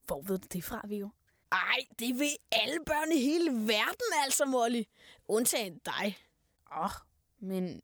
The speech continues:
Speaker 1: øh, hvad gør du så?
Speaker 2: Jeg tror, det skal være min far, vi plager.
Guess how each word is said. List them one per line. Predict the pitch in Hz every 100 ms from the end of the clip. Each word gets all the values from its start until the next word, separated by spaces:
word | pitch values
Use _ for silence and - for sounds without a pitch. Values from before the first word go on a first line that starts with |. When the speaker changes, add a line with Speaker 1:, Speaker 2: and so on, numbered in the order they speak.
| -
Speaker 1:
øh, | 185 165
hvad | 151
gør | 151 330
du | 311
så? | - 170 247 _ _ -
Speaker 2:
Jeg | 196
tror, | - 233
det | 226
skal | 220 202 190
være | 185
min | 190 190
far, | - 180 196
vi | 214
plager. | 208 175 165